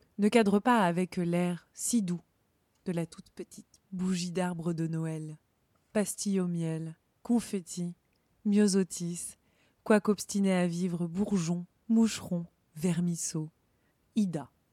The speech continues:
Le mont Ida. La célèbre danseuse Ida Rubinstein. Impossible.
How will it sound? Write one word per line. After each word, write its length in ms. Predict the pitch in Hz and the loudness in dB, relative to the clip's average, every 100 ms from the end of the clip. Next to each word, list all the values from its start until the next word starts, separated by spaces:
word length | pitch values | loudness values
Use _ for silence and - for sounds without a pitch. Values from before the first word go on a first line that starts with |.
| _ _ _ _ _ _ _ _ _ _ | _ _ _ _ _ _ _ _ _ _
Le 180 | 185 190 | 0 2
mont 180 | 202 247 - | 2 0 -4
Ida. 360 | 226 185 156 135 _ _ _ _ _ _ _ 175 | -4 -4 -6 -10 _ _ _ _ _ _ _ -6
La 100 | 165 | -4
célèbre 500 | - 196 196 160 160 | 0 0 0 -2 -4
danseuse 640 | 190 190 - 175 165 - _ | -2 -2 -2 -2 -4 -6 _
Ida 260 | 214 196 175 | -2 2 2
Rubinstein. 680 | 175 170 160 - 151 151 151 _ _ _ _ _ _ - | 0 -2 -6 -10 -12 -12 -16 _ _ _ _ _ _ -4
Impossible. 720 | 180 160 143 - 180 156 147 | -2 -2 -6 -10 -12 -16 -20